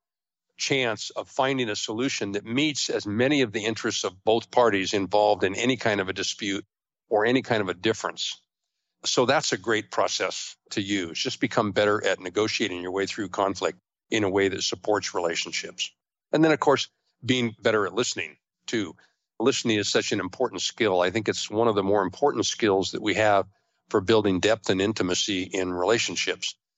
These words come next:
And if people are bad listeners, boy, it sets other people off. They do not like it. And if you're a good listener, people really open up to you. So listening is more than just keeping your mouth shut, but that's a pretty good start.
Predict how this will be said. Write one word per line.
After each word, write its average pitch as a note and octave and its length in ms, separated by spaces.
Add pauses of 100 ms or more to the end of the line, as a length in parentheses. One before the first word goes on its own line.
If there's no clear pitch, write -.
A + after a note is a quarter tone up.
(260)
And G2+ 180
if G2 120
people C#3+ 280
are A#2 80
bad G#2 280
listeners, G#2 420
boy, A2 320
it B2+ 100
sets - 380
other G#2+ 180
people G2 460
off. - 300 (380)
They G#2 140
do A2 140
not G#2+ 240
like F#2+ 260
it. - 160 (560)
And G2 200
if G2 160
you're G#2+ 100
a G2 40
good C3+ 220
listener, G2+ 560
people A2 260
really F#2 280
open G2+ 320
up - 160
to F#2+ 140
you. E2 160 (800)
So A2 500 (180)
listening C3+ 560
is G#2 160
more A#2 320
than G#2 120
just G#2+ 180
keeping B2 240
your F#2+ 80
mouth A2 240
shut, F#2+ 340
but - 140
that's A#2 180
a A2+ 60
pretty G#2 220
good G2+ 180
start. G#2 420